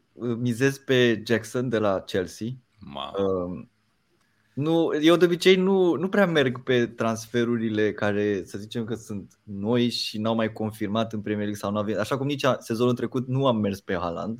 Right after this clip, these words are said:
Speaker 1: dar am zis, "Hai să încerc sezonul ăsta." Și
Speaker 2: Mhm.
Speaker 1: m-am uitat un pic și la meciurile din presezon ale lui Chelsea și am văzut, am văzut potențial în, uh, atacul lui Chelsea, în combinațiile dintre Jackson,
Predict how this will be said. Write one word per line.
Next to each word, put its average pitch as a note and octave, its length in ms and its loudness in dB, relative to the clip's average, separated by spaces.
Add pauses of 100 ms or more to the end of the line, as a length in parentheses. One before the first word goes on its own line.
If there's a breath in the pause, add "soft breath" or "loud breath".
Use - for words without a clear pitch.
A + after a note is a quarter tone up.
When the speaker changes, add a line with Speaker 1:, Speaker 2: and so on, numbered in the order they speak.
Speaker 1:
dar A2+ 340 0 (320)
am A2 160 -6
zis, C3 240 -6
"Hai C3+ 140 6
să C3+ 100 2
încerc C3 300 2
sezonul B2+ 400 2
ăsta." - 320 -4 (380)
Și - 360 -2
Speaker 2:
Mhm. B2+ 80 2
Speaker 1:
m-am B2+ 120 4
uitat C3 280 -2
un E3 60 -12
pic D#3+ 140 -16
și - 120 -6
la C3 120 4
meciurile B2 360 -2
din A2 80 -4
presezon A2+ 380 -2
ale A2 140 2
lui G2 140 -2
Chelsea F#2 460 -6 (840)
și - 520 -2
am C3+ 220 0
văzut, C3 540 -2 (180)
am D3 160 0
văzut D3 300 -4
potențial D#3+ 720 0 (100)
în, C#3+ 260 -2
uh, C3+ 200 2
atacul B2+ 460 0
lui A2+ 120 0
Chelsea, A2 420 -4 (240)
în A#2 140 0
combinațiile A#2 520 0
dintre G#2 360 -2
Jackson, C#3 560 -4